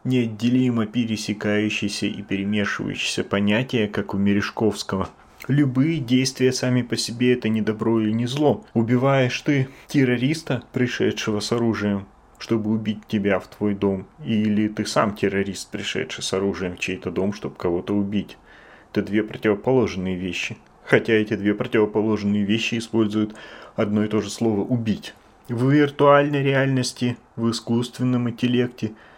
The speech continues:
таких контекстов изначально вообще нет.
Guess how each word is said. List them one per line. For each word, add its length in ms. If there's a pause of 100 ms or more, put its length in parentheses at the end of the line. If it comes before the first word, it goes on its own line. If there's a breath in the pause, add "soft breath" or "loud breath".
(240 loud breath)
таких 340
контекстов 720
изначально 760 (140)
вообще 380
нет. 380